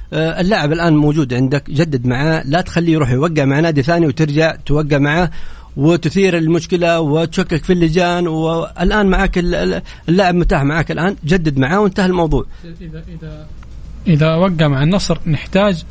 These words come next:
Speaker 2: صور سريعة تنزل مركز الإعلامي، لا يمطلونه ويعملوا بعدين شغلة وكذا.
Speaker 1: لا، شوف، آه، النصر
Speaker 2: لكن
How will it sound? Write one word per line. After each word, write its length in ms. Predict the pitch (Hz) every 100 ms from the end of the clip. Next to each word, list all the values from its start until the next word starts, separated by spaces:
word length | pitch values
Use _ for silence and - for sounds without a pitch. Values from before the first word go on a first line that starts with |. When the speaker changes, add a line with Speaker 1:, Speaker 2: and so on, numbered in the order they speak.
| -
Speaker 2:
صور 280 | - 190 175
سريعة 380 | - 180 160 123
تنزل 260 | 143 131
مركز 260 | 127 131 123
الإعلامي، 320 | 117 131 127
لا 120 | 151
يمطلونه 640 | 147 135 123 - 120 110 110 - -
ويعملوا 320 | 139 143 131
بعدين 300 | 123 123 131
شغلة 320 | - 123 123
وكذا. 120 | 123
Speaker 1:
لا، 160 | 190 190
شوف، 280 | - 165 160
آه، 240 | 151 147
النصر 320 | 151 165 175
Speaker 2:
لكن 200 | 151 202